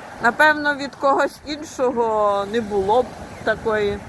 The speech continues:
прекрасної дитини. Була б інша, інший характер, інше все. А ще,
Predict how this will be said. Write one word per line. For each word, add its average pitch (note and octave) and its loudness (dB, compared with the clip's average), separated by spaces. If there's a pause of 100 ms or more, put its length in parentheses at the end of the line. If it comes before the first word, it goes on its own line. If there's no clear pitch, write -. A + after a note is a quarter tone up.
(220)
прекрасної G#3+ 0
дитини. A3 -4
Була G#3+ 4
б A#3 -6 (220)
інша, A#3 -2
інший A3 -2
характер, G3 0
інше G3+ -8
все. G#3 -2 (1900)
А G3 6
ще, D4 0